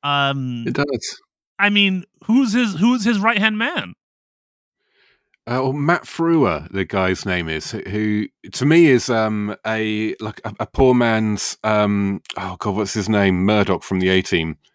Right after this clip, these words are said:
Speaker 1: I don't know Murdoch
Speaker 2: Uh,
Speaker 1: from the A-Team. I can't even help you there. Uh,
Speaker 2: Oh,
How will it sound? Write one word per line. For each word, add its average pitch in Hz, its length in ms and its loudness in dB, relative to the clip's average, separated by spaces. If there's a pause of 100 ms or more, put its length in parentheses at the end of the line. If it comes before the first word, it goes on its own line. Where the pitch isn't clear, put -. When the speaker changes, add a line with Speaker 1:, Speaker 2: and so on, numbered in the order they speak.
(880)
Speaker 1:
I 175 80 0
don't 196 120 0
know 185 120 2
Murdoch 190 260 4
Speaker 2:
Uh, 190 80 4
Speaker 1:
from 180 80 2
the 151 80 -2
A-Team. 147 300 -4
I 151 120 -4
can't 156 220 -2
even 131 160 -8
help 135 220 -6
you 120 80 -8
there. 110 200 -8 (520)
Uh, 127 460 -2 (120)
Speaker 2:
Oh, 110 500 -6